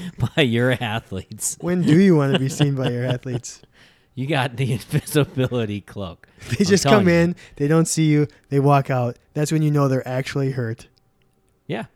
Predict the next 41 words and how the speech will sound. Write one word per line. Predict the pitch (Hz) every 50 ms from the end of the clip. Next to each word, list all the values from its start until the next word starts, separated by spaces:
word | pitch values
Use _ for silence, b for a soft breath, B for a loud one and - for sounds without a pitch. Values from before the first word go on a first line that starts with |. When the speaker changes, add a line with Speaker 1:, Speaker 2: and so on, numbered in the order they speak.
| _ _ _ _ _ _ 160
Speaker 1:
absolutely, | 151 147 - - 165 175 170 98 90 98
right? | 90 98 135 220 - -
Speaker 2:
They | 151
just | 151 143 147 135
wait | 139 143 143 143 135
it | 131 127
out. | 123 117 117 117 - _
Speaker 1:
Yeah. | - 196 190 113 98 - _ _ _ -
Speaker 2:
You | 156 160
give | 165 180 165
'em, | 160 170
like, | 165 156 151 139 - _ _
how | _ - 151 151
long? | 147 143 139 131 120
Five | - - 131 123 131 131
minutes? | 131 131 143 143 - - - _ _
And | - 135 135 135
if | 135 127
they | - 135 127
stay | - - - 131 123 131
for | - -
five | 120 - 131 123 123 120
minutes, | 123 123 123 120 113
you | 110
Speaker 1:
Ah, | 110
Speaker 2:
know | 117 139
Speaker 1:
they're | 139 139
Speaker 2:
they | 131 117
Speaker 1:
not. | 107 139
Speaker 2:
really | 143 139 139 139
need | 135 135 135 131
something? | - 147 139 135 143 139 147 - _ _ _ b b b b b b b b b b b b b b _
Speaker 1:
Yes. | - 120 123 107 87 - - - - _ _ _ _
Yeah, | 113 104 95 90
we'll, | 95 110 110 107 -
we'll | 110 117 117
call | - 127 113 107
it | 101
a | 95
five-minute | - - 101 95 95 95 95 90 85
rule. | - 82 80 -